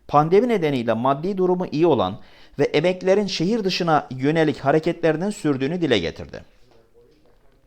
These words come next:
Masraflar arttı. Sadece kira fiyatlarının vatandaşı etkilemediğini, diğer giderlerin de büyük yük oluşturduğunu ifade eden Ukan, bir veya iki kira depozito,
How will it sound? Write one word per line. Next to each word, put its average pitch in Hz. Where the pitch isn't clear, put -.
Masraflar 196
arttı. 98
Sadece 202
kira 185
fiyatlarının 143
vatandaşı 127
etkilemediğini, 117
diğer 190
giderlerin 196
de 190
büyük 202
yük 202
oluşturduğunu 113
ifade 101
eden 87
Ukan, 175
bir 226
veya 196
iki 196
kira 143
depozito, 120